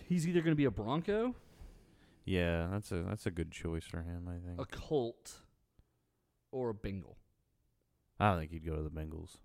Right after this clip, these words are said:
Speaker 1: I don't think he'd have a problem going to the Bengals. I think if he went, he could tell them whatever he wanted. They'd be on year two of a head coach that won one game year one.
Speaker 2: This is fair. This is fair.
Speaker 1: I don't. The reason I think he might not go to the,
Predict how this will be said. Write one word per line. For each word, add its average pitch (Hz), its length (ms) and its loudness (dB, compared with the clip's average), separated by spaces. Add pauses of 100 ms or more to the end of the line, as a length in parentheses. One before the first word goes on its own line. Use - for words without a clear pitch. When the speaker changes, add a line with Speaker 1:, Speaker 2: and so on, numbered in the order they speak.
(1080)
Speaker 1:
I 175 120 8
don't 233 80 8
think 220 120 6
he'd 151 100 8
have 117 100 6
a - 20 0
problem 143 260 6
going 123 160 4
to 117 60 4
the 113 80 4
Bengals. 110 180 2
I 110 60 2
think 120 140 0
if 107 80 -2
he 113 80 2
went, 117 240 4
he 107 100 2
could 101 140 -6
tell 107 180 0
them 104 100 0
whatever 101 300 -2
he 85 60 -6
wanted. 82 300 -8 (600)
They'd 127 180 4
be 143 140 10
on 131 160 10
year 135 300 8
two 147 200 8
of 120 120 6
a - 20 8
head 117 180 4
coach 120 280 4
that 107 120 0
won 104 380 2
one 104 260 -2
game 104 300 -2
year 85 180 -6
one. 65 300 -10 (1120)
Speaker 2:
This - 220 -6
is 90 100 -4
fair. 98 500 8 (100)
This 85 200 -2
is 92 140 -2
fair. 101 500 6 (180)
Speaker 1:
I 156 140 8
don't. 147 380 4
The 170 80 10
reason 220 320 8
I - 20 6
think 185 200 0
he 165 100 4
might 139 240 4
not 113 340 2
go 151 140 8
to 165 60 4
the, 160 100 2